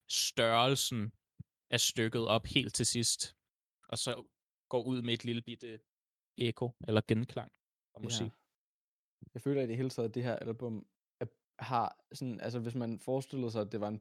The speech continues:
Speaker 2: bog, så ville slaget, altså omslaget, være så mega fedt. Den ville have verdens fedeste forside og bagside, fordi at de sange, der er først og sidst, er bare perfekte første og sidste sange.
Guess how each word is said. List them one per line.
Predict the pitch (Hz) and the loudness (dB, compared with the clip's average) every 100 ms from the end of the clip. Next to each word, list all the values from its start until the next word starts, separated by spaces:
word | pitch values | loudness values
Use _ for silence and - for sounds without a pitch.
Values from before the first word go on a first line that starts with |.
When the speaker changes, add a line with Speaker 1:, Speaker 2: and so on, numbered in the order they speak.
| - | -2
Speaker 2:
bog, | 127 127 - - _ _ _ _ | 0 0 -2 -12 _ _ _ _
så | - | -4
ville | 127 127 113 _ _ - | 0 0 0 _ _ -14
slaget, | - 127 131 127 123 | -4 2 2 2 -2
altså | 117 117 | -2 -2
omslaget, | 120 120 - 123 107 107 | -2 -4 -2 0 0 0
være | 101 113 | 0 0
så | 120 110 | -2 -6
mega | 120 120 117 | -4 -4 -4
fedt. | - 113 110 | -4 -6 -4
Den | 123 | -6
ville | 120 117 | -4 -2
have | 123 113 | -2 2
verdens | 123 123 123 | 0 0 -2
fedeste | - 139 131 | 4 4 4
forside | 135 127 127 127 127 123 | 0 2 2 2 0 2
og | 117 123 | 2 2
bagside, | 117 110 127 - 127 | 2 2 2 2 0
fordi | - 123 123 | 0 0 0
at | 104 - - _ _ _ - | 0 -4 -14 _ _ _ 0
de | 170 | 2
sange, | - 117 139 196 | 4 4 4 2
der | 170 | 4
er | 120 | 2
først | - 143 151 | 6 4 4
og | 131 | -2
sidst, | 123 147 147 - - | 0 0 0 -2 -2
er | |
bare | 104 104 | 2 2
perfekte | - 120 - 143 143 - 135 | 0 -4 2 2 2 2 2
første | 123 120 - 120 | 2 0 2 -2
og | |
sidste | 110 127 - 117 | 0 -4 -4 -6
sange. | 104 98 101 | -6 -10 -12